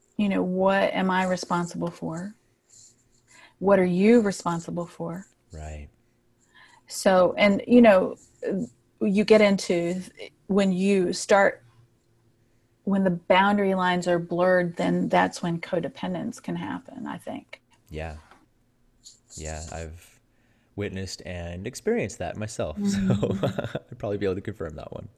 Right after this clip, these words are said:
Speaker 1: Yeah.
Speaker 2: Yeah, it's so true. Wow. Amazing. Well, you have been through such an incredible story. I'm so happy to hear that you have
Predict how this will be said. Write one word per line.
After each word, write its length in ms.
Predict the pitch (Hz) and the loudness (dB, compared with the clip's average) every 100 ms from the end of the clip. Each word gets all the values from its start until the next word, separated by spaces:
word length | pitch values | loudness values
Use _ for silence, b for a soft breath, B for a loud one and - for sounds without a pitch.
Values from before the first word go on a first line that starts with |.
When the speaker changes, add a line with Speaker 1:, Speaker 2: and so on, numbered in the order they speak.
| _ _ | _ _
Speaker 1:
Yeah. 500 | - - - - - b b b b b b _ _ - | -6 -6 -8 -10 -12 b b b b b b _ _ -14
Speaker 2:
Yeah, 260 | 78 76 | -10 -10
it's 140 | 71 - | -10 -12
so 160 | 82 | -12
true. 360 | 82 - 80 80 80 _ _ _ _ _ _ _ _ _ _ _ _ _ | -12 -12 -12 -12 -14 _ _ _ _ _ _ _ _ _ _ _ _ _
Wow. 460 | - 80 87 65 69 _ _ _ _ _ | -10 -8 -8 -10 -16 _ _ _ _ _
Amazing. 640 | 95 107 127 151 120 73 | -12 -6 -4 -4 -4 -8
Well, 140 | 80 98 | -8 -8
you 300 | 101 131 143 | -6 -6 -6
have 600 | 131 113 104 98 98 - 95 | -4 -4 -2 -6 -8 -16 -12
been 240 | 95 92 | -10 -10
through 560 | 92 - 85 80 76 80 - _ _ _ _ | -12 -10 -8 -8 -10 -14 -20 _ _ _ _
such 340 | - 123 120 | -10 -6 -6
an 60 | 123 | -6
incredible 380 | 107 101 85 87 | -6 -6 -6 -10
story. 560 | - 76 73 76 82 - | -10 -12 -10 -12 -14 -16
I'm 120 | 85 | -14
so 180 | - 104 | -10 -8
happy 300 | 110 110 104 | -8 -6 -8
to 100 | 98 | -8
hear 360 | - 85 85 | -10 -10 -10
that 180 | 80 80 | -10 -12
you 240 | 78 80 78 | -12 -14 -12
have 380 | 73 73 78 | -12 -14 -16